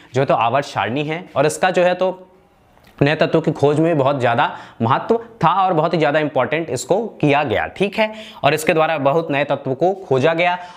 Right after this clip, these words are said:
और जो नए तत्व खोजे गए तो उनकी similarity भी एक जैसी थी। ठीक है,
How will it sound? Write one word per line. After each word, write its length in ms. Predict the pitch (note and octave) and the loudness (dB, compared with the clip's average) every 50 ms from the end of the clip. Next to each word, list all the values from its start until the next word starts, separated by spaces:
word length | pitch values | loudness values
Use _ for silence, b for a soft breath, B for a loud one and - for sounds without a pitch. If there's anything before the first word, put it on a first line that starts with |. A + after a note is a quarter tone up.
| B B | B B
और 100 | C#3+ D#3+ | 0 2
जो 120 | D#3 F#3+ F#3 | 2 2 2
नए 140 | F3+ F#3+ | 2 2
तत्व 220 | F#3+ - G3 - G3 | 0 0 -2 -2 -2
खोजे 380 | - - D3+ D#3 D#3 F#3 G#3 | -4 -2 0 0 2 2 2
गए 180 | G3 G3 G3 G3+ | 2 2 0 0
तो 80 | G3 - | -2 -4
उनकी 300 | - E3+ F3+ F3+ G#3 F#3+ | -4 -4 -2 -2 -2 -2
similarity 600 | F#3+ - F3 D#3+ D#3 D3+ D3+ D3+ C#3 D3+ G3 G3 | -2 0 0 0 2 0 0 0 0 0 0 2
भी 360 | D#3 E3+ F#3 A#3 D4+ - - - | 2 2 0 0 -2 -4 -4 -4
एक 180 | D3 D#3 C#3+ | -4 -2 -2
जैसी 320 | C3 C#3 B2+ - - A#3+ D#4 | -2 -2 -2 -2 -4 -4 -4
थी। 520 | - - - - - A2 D#2+ - - - - - _ - | -6 -10 -8 -4 -4 -4 -4 -6 -12 -20 -20 -20 _ -4
ठीक 220 | - F#3+ G3+ F#3+ F#3+ | -2 -2 0 0 -2
है, 120 | F#3+ G3 | -4 -4